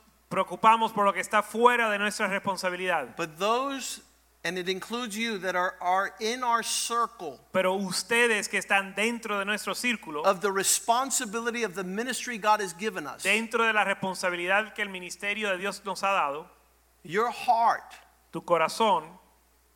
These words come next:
Speaker 2: will become contagious
Speaker 1: se va a, va a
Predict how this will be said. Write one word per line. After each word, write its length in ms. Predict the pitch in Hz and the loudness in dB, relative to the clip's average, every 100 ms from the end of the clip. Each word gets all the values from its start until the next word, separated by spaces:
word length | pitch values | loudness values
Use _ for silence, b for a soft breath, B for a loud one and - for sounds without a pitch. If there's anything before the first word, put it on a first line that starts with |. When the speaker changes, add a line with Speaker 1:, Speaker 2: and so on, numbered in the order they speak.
| _ _ _ - | _ _ _ -6
Speaker 2:
will 120 | 170 | -6
become 400 | 180 - 214 208 | -4 -4 -4 -4
contagious 920 | - 190 175 - - 240 226 160 - | -6 -8 -8 -8 -4 -4 -4 -8 -10
Speaker 1:
se 320 | - - 185 180 | -10 -6 -2 2
va 320 | 196 214 220 - - - _ | 6 6 4 0 -18 -20 _
a, 120 | 175 170 - B _ | -4 -4 -6 B _
va 300 | 180 220 202 190 | 2 4 4 2
a 60 | 175 | -2